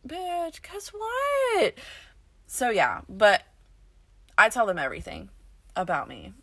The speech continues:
There's not a single thing that they don't know. So,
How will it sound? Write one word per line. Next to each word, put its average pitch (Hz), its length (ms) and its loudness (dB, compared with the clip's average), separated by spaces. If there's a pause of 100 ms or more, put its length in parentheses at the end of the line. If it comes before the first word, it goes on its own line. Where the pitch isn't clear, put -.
(240)
There's 196 320 4
not 180 180 2
a 170 80 0
single 196 300 -2
thing 175 260 -6
that 160 160 -6
they 165 120 -2
don't 160 200 -4
know. 139 300 -6 (300)
So, - 360 -4